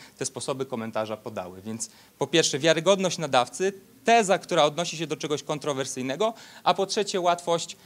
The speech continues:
zabra-, wzięcia udziału w dyskusji, no to jest coś, co na trolling bardzo dobrze działa i sprawia, że ten po waszej prawej, a po mojej lewej ma trzydzieści cztery komentarze, a ten drugi ma ich tylko pięć.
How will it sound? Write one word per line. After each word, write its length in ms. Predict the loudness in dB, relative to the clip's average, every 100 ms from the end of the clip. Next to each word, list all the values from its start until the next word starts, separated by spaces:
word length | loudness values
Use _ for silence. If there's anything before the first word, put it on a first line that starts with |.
| -20 -12
zabra-, 520 | -2 2 4 4 0 -2
wzięcia 380 | -2 -2 0
udziału 320 | -2 0 0 0
w 40 |
dyskusji, 380 | -4 -6 -4 -4
no 60 |
to 60 | -4
jest 140 | -4
coś, 220 | 0 0 0 -14 -16
co 240 | 2 4 4 -2 _ -10
na 120 | -10
trolling 500 | -4 0 0 -2 -8 -8 -8
bardzo 340 | -4 -4 -4 -8
dobrze 280 | -8 -10
działa 300 | -4 -2 -2
i 40 | -6
sprawia, 380 | -6 -4 -4 -6
że 100 | -6
ten 200 | -6 -4
po 320 | -2 -2 -2 -8 _ -8
waszej 380 | 2 2 0 -8
prawej, 360 | -2 -2 0
a 40 | -2
po 120 | -4
mojej 220 | -6 -4
lewej 180 | -4 -4
ma 120 | -6
trzydzieści 340 | -2 -2 -2
cztery 240 | -2 -2 -2
komentarze, 560 | -2 -2 -2 -2 -2 -6 -12 -12
a 120 | -6 -2
ten 260 | -2 -2
drugi 380 | -2 -2 0 -2 -4 -10
ma 180 | 0 2
ich 120 | 0
tylko 460 | -4 -8 -4 -4 -4 -8 _ _
pięć. 400 | -2 -2 -2